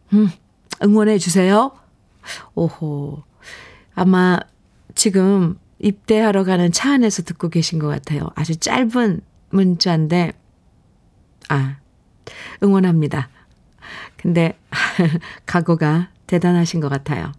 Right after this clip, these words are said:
좋아요. 스무 살. 참 풋풋하고 좋은, 멋진 나이입니다.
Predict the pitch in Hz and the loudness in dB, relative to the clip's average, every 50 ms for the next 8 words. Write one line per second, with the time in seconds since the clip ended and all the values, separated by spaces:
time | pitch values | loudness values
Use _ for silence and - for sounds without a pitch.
0 | _ _ _ _ - - - 160 151 143 143 - 165 - - _ _ - - - | _ _ _ _ -10 -4 -2 -2 -2 -2 -2 -6 -8 -12 -14 _ _ -10 -2 0
1 | 208 196 185 - 170 143 135 139 - _ _ - - - - - - - - _ | 0 2 2 0 -2 -2 -4 -6 -12 _ _ -20 -20 -20 -20 -20 -20 -20 -20 _
2 | - - - - - 214 214 208 - - - - - 269 262 - 240 214 175 180 | -16 -14 -8 -4 -2 -2 -2 -2 -4 -10 -10 -4 -2 -2 0 0 0 0 0 2
3 | 185 185 180 180 175 - _ _ _ _ _ _ _ _ _ _ _ _ _ _ | 0 2 0 0 -2 -6 _ _ _ _ _ _ _ _ _ _ _ _ _ _
4 | _ _ _ _ _ _ _ _ _ _ _ _ _ _ _ _ _ _ _ - | _ _ _ _ _ _ _ _ _ _ _ _ _ _ _ _ _ _ _ -16
5 | - - 180 175 170 160 147 139 - _ _ _ _ _ _ _ _ _ - - | -6 -2 0 2 2 0 0 -4 -10 _ _ _ _ _ _ _ _ _ -4 0
6 | 143 160 165 - - - - - 170 156 147 151 151 160 - 165 170 165 160 165 | 0 0 0 0 -4 -8 -4 -2 -2 -2 -2 -4 -8 -8 -4 0 0 2 2 2
7 | 170 170 160 151 147 139 143 147 147 143 139 | 2 2 2 0 -2 -2 -4 -4 -4 -6 -8